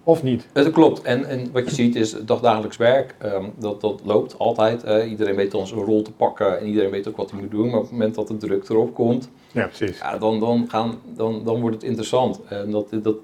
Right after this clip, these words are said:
Speaker 2: dat, elk incident is wel anders. Elke keer moet je ook anders acteren op het moment dat er een incident is. En, eh, soms wordt de druk zo hoog dat mensen ook wel eens vergeten, ja, wat de rol is. Of, of vergeten te communiceren omdat je zo gefocust bent op de oplossing.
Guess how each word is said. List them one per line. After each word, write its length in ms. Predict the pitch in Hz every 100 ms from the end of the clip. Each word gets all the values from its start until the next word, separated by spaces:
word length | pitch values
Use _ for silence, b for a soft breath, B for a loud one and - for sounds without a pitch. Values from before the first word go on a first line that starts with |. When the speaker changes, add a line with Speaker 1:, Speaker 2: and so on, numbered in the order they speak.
| _ _ -
Speaker 2:
dat, 180 | 110
elk 240 | 117 131 127
incident 360 | 107 - 113
is 60 | 107
wel 100 | -
anders. 400 | 110 120 123 - - _ _ _ _ - -
Elke 220 | 113 110
keer 320 | - 113 110 110
moet 140 | 107
je 80 | 117
ook 100 | 110
anders 400 | - 135 110 -
acteren 500 | 107 - 131 135 104
op 60 | 98
het 80 | 107
moment 240 | 107 107
dat 160 | 107 98
er 120 | 104
een 100 | 104
incident 340 | 107 - 101
is. 240 | 117 107 b b b b b
En, 320 | 98 104 101
eh, 100 | 107 104
soms 260 | 110 117 110
wordt 140 | 107
de 60 | 113
druk 200 | 113 110
zo 220 | 120 113
hoog 320 | 107 98 -
dat 140 | 107
mensen 340 | 113 110 113 107
ook 100 | 110
wel 100 | 117
eens 120 | 113
vergeten, 580 | - - 151 110 98 95 b b b b b -
ja, 100 | 123
wat 120 | 80
de 100 | 87
rol 200 | 95 95
is. 260 | 135 165 -
Of, 200 | 101 98
of 140 | 131 -
vergeten 340 | - 110 98
te 60 | -
communiceren 520 | 107 107 - 120 110
omdat 220 | 107 104
je 80 | 110
zo 260 | 110 113
gefocust 440 | 110 - 151 147 120
bent 140 | 110
op 120 | 110
de 60 | -
oplossing. 520 | 131 151 143 135 120